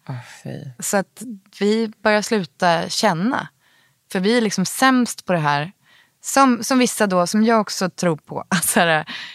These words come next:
Speaker 2: när det gäller kärlek, att bara så här, "Oj, nu blev jag kär som fan, så att jag kapitulerar nu och bara
Speaker 1: Mm.
Speaker 2: ser vem du är."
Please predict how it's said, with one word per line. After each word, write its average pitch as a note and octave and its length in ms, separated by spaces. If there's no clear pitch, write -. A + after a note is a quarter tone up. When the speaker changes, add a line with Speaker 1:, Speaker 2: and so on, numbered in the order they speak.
Speaker 2:
när G#3 200
det G3 80
gäller F3+ 260
kärlek, E3 380
att E3 160
bara C#3+ 220
så D3 120
här, C3 260
"Oj, F#3+ 280
nu F#3+ 160
blev F3 160
jag D#3 120
kär E3 260
som D3+ 180
fan, D3 340
så - 100
att D#3+ 120
jag E3 220
kapitulerar F3+ 760
nu D3+ 160
och D#3 180
bara C#3+ 260
Speaker 1:
Mm. C#3 120
Speaker 2:
ser F3 340
vem E3+ 280
du E3+ 280
är." C#3 180